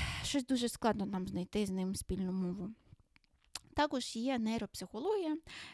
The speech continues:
яка якраз і нам говорить, що в нас просто, а, ми відчуваємо страх тоді, коли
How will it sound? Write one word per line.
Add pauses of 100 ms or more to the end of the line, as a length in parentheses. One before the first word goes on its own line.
яка
якраз
і
нам
говорить,
що
в
нас
просто, (600)
а, (280)
ми
відчуваємо
страх (880)
тоді,
коли